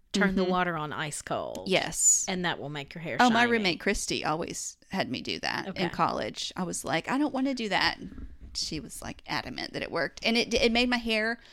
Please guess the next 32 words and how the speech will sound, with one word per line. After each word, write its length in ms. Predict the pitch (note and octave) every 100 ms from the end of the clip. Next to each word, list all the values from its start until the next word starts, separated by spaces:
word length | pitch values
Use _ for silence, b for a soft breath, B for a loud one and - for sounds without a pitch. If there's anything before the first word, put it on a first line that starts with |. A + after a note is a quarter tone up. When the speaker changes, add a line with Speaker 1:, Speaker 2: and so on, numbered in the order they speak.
| B
Speaker 2:
when 100 | -
I 60 | G3+
was 160 | G3+ G#3+
wearing 180 | G#3+
my 120 | G3 G3
hair 240 | G3+ F3+
curly, 720 | - - A3+ G#3+ F#3+ - - -
it 140 | F3+
made 240 | F#3+ F#3+
my 120 | F3+ F3
hair 200 | E3+ D#3
curl 480 | - - F3+ D#3 -
so 440 | - - F#3 E3+
much 320 | D#3 D3 -
better. 320 | C3+ B2 - F#4
Speaker 1:
Really? 600 | A#4 D4 D#3+ E2 - -
Speaker 2:
So 140 | -
it 0 |
was 140 | D#3+ F3+
not 260 | F#3+ - - -
frizzy. 640 | G#3 F#3+ C3 A#2+ D#3+ F#3
Speaker 1:
Okay. 400 | G3 - G3 E3 E3 b b b b b b b _ -
Speaker 2:
Um, 380 | F3 E3 E3+ - G#3+
okay, 240 | G#3 D#3
so 120 | -
yeah, 260 | F#3+ D#3 C#3 - _ _ -
definitely 480 | F#3+ - - F3+
if 140 | F3 -
you're 160 | E3
Speaker 1:
But 160 | F#3+ F3+
cold 260 | G#3+ G3+ F#3
beer? 540 | F#3 F3+ G3+ A#3